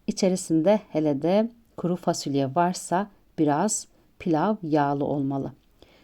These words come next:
Bir tatlı kaşığı dolusu kaya tuzu ekledim. Tuz miktarını kendi damak tadınıza göre ayarlarsanız daha güzel bir sonuç alırsınız. Belki benim eklediğim miktar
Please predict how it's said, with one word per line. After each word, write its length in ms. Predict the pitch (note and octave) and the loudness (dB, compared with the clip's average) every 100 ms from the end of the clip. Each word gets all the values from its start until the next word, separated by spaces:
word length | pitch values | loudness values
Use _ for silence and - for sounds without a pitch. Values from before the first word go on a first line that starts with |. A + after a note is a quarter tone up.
| _ | _
Bir 120 | G4 G#4 | 0 2
tatlı 400 | D4 C4 C#4+ C4+ | 4 4 2 4
kaşığı 500 | C4 B3+ C#4 B3+ G3+ | 4 6 4 4 6
dolusu 640 | A3 G#3+ G#3+ - C4 C4+ - _ _ _ _ _ _ _ _ _ _ _ _ _ _ _ | 6 6 2 0 2 2 -4 _ _ _ _ _ _ _ _ _ _ _ _ _ _ _
kaya 280 | - A3 G#3+ | 4 6 6
tuzu 280 | G#3+ E3+ D#3 - | 4 -2 -2 0
ekledim. 840 | A#3 A#3+ E3+ D#3 E3+ G3+ C4+ C#4 | 0 2 2 2 4 4 6 4
Tuz 220 | - A#3+ | 0 0
miktarını 800 | G3 G3 - E3 D3+ E3+ A#3 C4 - | 2 0 2 0 2 4 4 4 0
kendi 340 | - E3+ G3+ | -4 0 2
damak 340 | G#3 F3 E3+ - | 4 2 0 0
tadınıza 420 | D#3+ D3+ C#3+ D3 | 2 2 2 0
göre 240 | D3 C#3+ | 0 0
ayarlarsanız 1080 | - A3 G#3 G3+ G#3 G#3 F3+ D#3+ F#3+ G#3 F3 | 2 2 4 2 0 0 0 2 2 0 0
daha 180 | F3 F#3+ | 0 0
güzel 480 | E3+ D3 D3+ D3 D3+ | 0 2 2 4 4
bir 140 | A#3+ | 0
sonuç 440 | A#3 D#3 D#3 D3+ | 0 0 0 0
alırsınız. 640 | D3+ C#3 C#3 - D3 A#3 A#3+ - _ _ - | -2 -2 -4 -4 0 0 -2 -14 _ _ -4
Belki 640 | D3 E3+ G3 - F#3 G#3+ - - _ - | 2 2 2 -4 -2 -2 -4 -16 _ -6
benim 240 | - B3+ | 2 4
eklediğim 480 | G#3 G3+ F#3 D#3+ D#3 | 4 2 0 4 4
miktar 720 | D3 G3+ G3+ - D#3+ F#3+ A#3 | 4 2 0 0 2 4 2